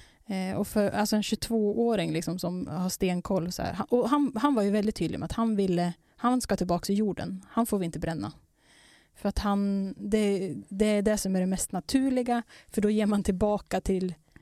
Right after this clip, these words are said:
till naturen, typ. Att, eh, ja, maskar krälar i kroppen och så blir man till ny jord och så.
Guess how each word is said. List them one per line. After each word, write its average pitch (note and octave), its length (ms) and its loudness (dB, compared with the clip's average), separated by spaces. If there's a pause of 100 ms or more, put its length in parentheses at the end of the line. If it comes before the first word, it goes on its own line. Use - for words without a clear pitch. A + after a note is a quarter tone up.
(140)
till F3+ 260 2
naturen, G3 640 -2
typ. - 260 -10 (560)
Att, - 320 -8
eh, D3 180 -2 (640)
ja, G3 200 -2
maskar F3+ 460 -2
krälar F3 520 -2
i F3 80 -6
kroppen D#3+ 520 -4
och E3 120 -2
så D#3+ 360 -2 (120)
blir F3 340 -2
man D#3+ 420 -2 (100)
till F3+ 140 -4
ny E3+ 160 -4
jord D#3 360 -8
och F3 80 -6
så. - 280 -6